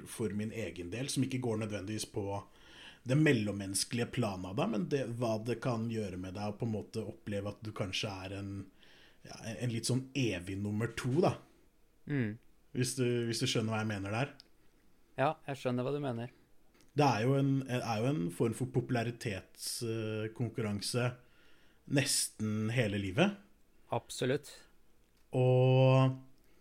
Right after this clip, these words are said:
Speaker 1: og da på en måte føle at det er faktisk ingenting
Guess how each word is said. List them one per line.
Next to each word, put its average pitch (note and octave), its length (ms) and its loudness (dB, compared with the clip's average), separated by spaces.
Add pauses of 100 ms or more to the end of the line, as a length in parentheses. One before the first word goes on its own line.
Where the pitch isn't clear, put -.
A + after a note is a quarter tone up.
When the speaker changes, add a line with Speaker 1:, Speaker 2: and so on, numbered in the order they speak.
(200)
Speaker 1:
og C#3 200 2
da B2 240 6
på D#3+ 140 4
en D#3 100 4
måte B2+ 480 4 (500)
føle C3 500 8
at C#3+ 80 0
det D#3+ 160 4
er E3 240 4
faktisk E3 400 0 (320)
ingenting C#3 680 4